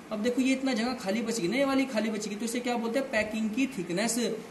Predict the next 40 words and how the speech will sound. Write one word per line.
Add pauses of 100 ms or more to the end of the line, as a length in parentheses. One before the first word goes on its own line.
(140)
इसको
क्या
बोलते
हैं?
पैकिंग
की
थिकनेस।
जब
ये
पैकिंग
की
थिकनेस
टीपी
के (320)
छह
एमएम
से
ज्यादा
हो
जाएगी,
किससे
ज्यादा
हो
जाएगी
भाई?
छह
एमएम
से
ज्यादा
हो
जाएगी,
तो
इसके
कारण
क्या
हो
जाएगी?
शेयर
कैपेसिटी
है